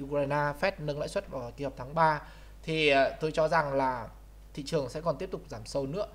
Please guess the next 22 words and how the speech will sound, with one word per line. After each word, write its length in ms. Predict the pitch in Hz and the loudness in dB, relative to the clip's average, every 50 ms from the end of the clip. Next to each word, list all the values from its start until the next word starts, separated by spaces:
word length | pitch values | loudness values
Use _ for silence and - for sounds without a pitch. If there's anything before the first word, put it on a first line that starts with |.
| - - - - - - | -18 -20 -20 -20 -10 -2
Nếu 180 | 160 170 185 | 2 2 2
như 120 | 214 226 202 | 4 2 0
chúng 100 | 165 190 | -2 0
ta 80 | 190 196 | -2 -2
tính 180 | 190 190 202 214 | -2 -2 -4 -2
từ 80 | 240 202 | 0 0
đỉnh 240 | 190 151 113 107 - - - - - - | 0 0 -4 -6 -12 -16 -20 -20 -12 -4
là 120 | 143 151 | -4 -2
khoảng 300 | 143 - 170 151 127 - | 0 2 2 2 2 0
đâu 120 | 127 143 147 | -2 0 2
đó 220 | 139 131 131 135 | 4 4 4 4
bốn 240 | 131 147 139 151 196 | 2 0 -2 -2 0
nghìn 160 | 220 202 160 | -4 -4 -4
tám 160 | - 180 190 | -2 -4 -2
trăm 160 | 175 185 175 180 | -2 -4 -4 -4
điểm 260 | 190 175 - - - | -2 -4 -4 -4 -4
cho 120 | - - 190 | -6 -6 -4
đến 220 | 175 170 165 170 | -4 -4 -6 -6
vùng 180 | 185 190 160 131 | -6 -8 -8 -6
giá 120 | 131 127 | -6 -6
hiện 160 | 147 185 175 - | -6 -6 -8 -6
tại 180 | - 156 - | -6 -6 -6